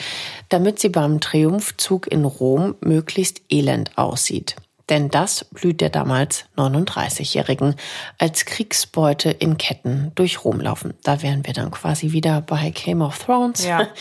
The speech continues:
Speaker 2: da
Speaker 1: <laughs>
Speaker 2: wissen
Speaker 1: Mit
Speaker 2: wir
Speaker 1: dem
Speaker 2: aber
Speaker 1: Walk
Speaker 2: auch,
Speaker 1: of Shame.
Speaker 2: da wissen wir aber auch, wo das immer alles herstammt, ne? Das ist halt keine reine Erfindung, sondern das war wirklich so. Und dann beginnt der letzte Akt. Bis zum Schluss, das muss man echt sagen, weiß sie sich zu inszenieren.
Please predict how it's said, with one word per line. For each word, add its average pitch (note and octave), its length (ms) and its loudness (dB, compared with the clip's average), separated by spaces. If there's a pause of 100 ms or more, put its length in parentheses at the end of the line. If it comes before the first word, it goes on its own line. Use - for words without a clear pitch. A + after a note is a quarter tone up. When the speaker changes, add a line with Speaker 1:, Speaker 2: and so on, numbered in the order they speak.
(120)
Speaker 2:
da F3+ 160 0
Speaker 1:
<laughs> - 0 -
Speaker 2:
wissen G#3+ 120 2
Speaker 1:
Mit B3 80 2
Speaker 2:
wir G#3+ 80 4
Speaker 1:
dem F3+ 40 4
Speaker 2:
aber F#3 160 4
Speaker 1:
Walk G3 240 4
Speaker 2:
auch, F3+ 120 4
Speaker 1:
of - 120 -2
Shame. G3 460 2 (160)
Speaker 2:
da F#3+ 160 2
wissen B3+ 220 2
wir F3 80 4
aber D#3+ 160 2
auch, - 100 -2
wo F#3 60 -2
das E3+ 140 0
immer G3 180 0
alles D#3+ 220 -2
herstammt, A3+ 580 0
ne? D#3+ 120 2
Das G3+ 120 -4
ist - 120 -4
halt F#3+ 140 -2
keine F3+ 240 0
reine E3+ 160 0
Erfindung, F3 520 2
sondern G#3 200 0
das E3+ 160 -2
war D#3 120 2
wirklich A3 360 2
so. - 220 -8 (960)
Und G3 120 0
dann F3 120 4
beginnt E3+ 260 2
der G3+ 80 4
letzte - 440 -4
Akt. - 400 -10 (680)
Bis A#3 240 2
zum C#4 160 2
Schluss, - 720 0
das D#3+ 240 -2
muss A3+ 180 2
man A#3 160 4
echt - 200 -2
sagen, E3+ 400 2
weiß D#3+ 280 2
sie A3 120 0
sich D#3 280 -2
zu - 160 -4
inszenieren. D#3 600 -2